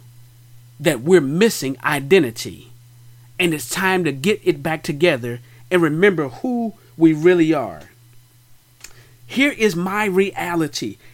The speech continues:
and I want you to accept this as yours. I beg of you, take this truth, digest it, and run with it.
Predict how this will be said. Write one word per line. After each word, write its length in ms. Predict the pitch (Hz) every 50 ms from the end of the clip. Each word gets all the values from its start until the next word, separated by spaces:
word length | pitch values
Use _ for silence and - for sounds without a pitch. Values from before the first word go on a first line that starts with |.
| - -
and 100 | - 170
I 60 | 156 156
want 340 | 156 165 214 233 226 -
you 60 | 214 190
to 160 | - - 185
accept 440 | 175 - - - 220 220 220 170 160
this 220 | 175 170 165 - -
as 280 | 165 160 147 127 127 143
yours. 520 | 175 156 117 101 92 87 92 - - - _ - - - - - - _ - - - _ _ _ -
I 140 | - 170 170
beg 400 | 135 120 117 117 170 170 151 131
of 140 | 139 117 110
you, 300 | 110 107 92 80 - 120 - - - - - _ _ _ _ _
take 320 | - - - 226 240 233 160
this 240 | 185 180 165 - -
truth, 560 | - - - 240 202 143 135 139 135 - - - - - - - - - - - -
digest 760 | 139 135 135 131 117 117 120 123 156 202 214 220 - - -
it, 180 | 202 196 - - - - - - - - - - - -
and 280 | - 151 131 127 135 151
run 300 | 190 208 208 190 160 151
with 300 | 170 165 127 - - -
it. 240 | 90 - - -